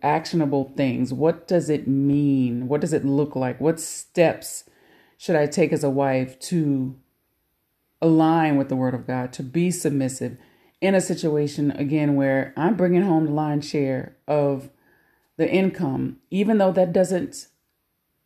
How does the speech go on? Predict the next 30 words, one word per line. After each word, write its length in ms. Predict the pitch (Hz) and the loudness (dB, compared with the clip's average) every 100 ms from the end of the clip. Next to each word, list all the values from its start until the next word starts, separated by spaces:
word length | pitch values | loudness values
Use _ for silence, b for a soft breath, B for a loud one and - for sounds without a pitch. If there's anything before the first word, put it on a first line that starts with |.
| _ - | _ -2
define 480 | 165 170 170 160 147 | 0 4 4 4 2
a 80 | |
leader. 560 | 139 156 139 76 67 123 _ _ _ 143 | 2 0 -2 -4 -8 -12 _ _ _ -4
You 80 | |
know, 180 | 147 139 | -2 0
money 560 | 131 147 180 180 147 143 | 2 4 4 4 4 2
does 260 | 143 147 | 0 -2
not 180 | 151 151 | 0 -2
define, 500 | 135 139 147 139 135 | -4 -4 -2 0 0
just 200 | 139 147 | -2 -4
because 360 | 151 - 143 127 | -6 -2 -2 0
you, 120 | 143 | -2
you 200 | 135 139 | 0 -2
bring 240 | 139 143 | 0 2
home 200 | 160 135 | 2 2
more, 360 | 127 139 127 120 | 2 2 0 0
doesn't 320 | 123 139 135 | -2 0 0
define 760 | 123 - 156 151 139 127 127 B B B B | -2 -4 0 0 0 0 -2 B B B B
a 80 | 147 | -2
leader, 320 | 156 156 135 | 2 2 2
but 180 | 123 143 | 2 0
it 160 | 143 127 | 0 2
does 520 | 165 170 170 160 - _ _ _ _ _ | 4 6 4 2 -6 _ _ _ _ _
present 400 | 180 170 160 127 | -4 -2 -2 -2
some 180 | - 135 | 0 -2
challenges, 760 | 131 190 151 135 120 - - - b b b b | 0 0 0 0 -4 -6 -12 -18 b b b b
because 320 | 156 165 139 | 0 0 2
when 500 | 151 151 143 143 - | 0 2 0 -2 0
that 220 | 147 139 | 2 2
leader 720 | 151 180 214 139 131 135 143 | 0 0 2 2 0 -2 -8